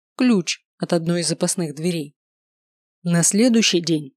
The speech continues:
он с Быстрицкой предпринимают новую попытку заполучить книгу. На этот раз всё удачно, если не считать того, что они едва не столкнулись нос к носу с нашими искателями приключений.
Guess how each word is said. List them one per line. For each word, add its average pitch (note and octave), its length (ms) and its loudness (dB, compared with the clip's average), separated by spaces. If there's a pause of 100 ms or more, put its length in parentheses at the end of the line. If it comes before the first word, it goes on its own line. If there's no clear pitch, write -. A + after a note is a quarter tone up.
(160)
он C4+ 200 4
с G#3 60 0
Быстрицкой F#3 600 0
предпринимают E3+ 800 -2
новую F#3+ 380 2
попытку F3 440 -4
заполучить D#3+ 560 -4
книгу. D#3+ 440 -4 (680)
На F3 200 2
этот A3+ 280 0
раз G#3+ 160 0
всё - 180 0
удачно, E3+ 680 -2 (200)
если A3+ 300 0
не G#3 140 0
считать G3 340 -2
того, F#3+ 200 0
что F#3+ 180 -2
они F3+ 260 -2
едва E3+ 220 -4
не F3+ 100 -2
столкнулись F3 600 -2
нос E3+ 240 -6
к - 100 -12
носу F3+ 320 -2
с - 80 -14
нашими F3 340 0
искателями E3+ 520 -4
приключений. D#3+ 840 -4